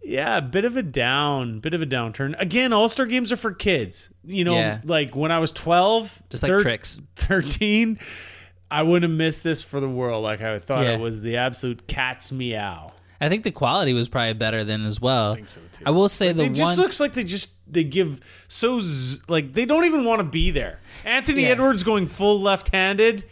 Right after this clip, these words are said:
Speaker 2: Oh, yeah, shooting threes and
Speaker 1: Yeah,
Speaker 2: stuff.
Speaker 1: I
Speaker 2: Yeah.
Speaker 1: mean, like, just
Speaker 2: Yeah.
Speaker 1: spare me.
Speaker 2: I know. It's like, I get, like, I've heard before, like, "Oh, we don't wanna get an injured," but, like, this isn't, this is beneath that. This is, like, we don't wanna be here.
Speaker 1: Yeah.
Speaker 2: Like, what time's my flight?
Speaker 1: Yeah.
Speaker 2: Yeah.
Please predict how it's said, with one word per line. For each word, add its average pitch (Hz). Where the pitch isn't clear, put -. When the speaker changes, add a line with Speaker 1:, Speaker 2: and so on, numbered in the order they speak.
Speaker 2:
Oh, 190
yeah, 185
shooting 175
threes 151
and 160
Speaker 1:
Yeah, -
Speaker 2:
stuff. 156
Speaker 1:
I -
Speaker 2:
Yeah. 123
Speaker 1:
mean, -
like, 208
just 113
Speaker 2:
Yeah. 107
Speaker 1:
spare 160
me. 90
Speaker 2:
I 190
know. 180
It's 147
like, 170
I 170
get, 160
like, 143
I've 143
heard 143
before, 127
like, 117
"Oh, 156
we 165
don't 170
wanna 170
get 165
an 156
injured," 143
but, 139
like, 139
this -
isn't, 151
this 185
is 220
beneath 139
that. 120
This 139
is, 139
like, 120
we 147
don't 214
wanna 180
be 127
here. 82
Speaker 1:
Yeah. -
Speaker 2:
Like, 123
what 151
time's 151
my 117
flight? 131
Speaker 1:
Yeah. -
Speaker 2:
Yeah. 123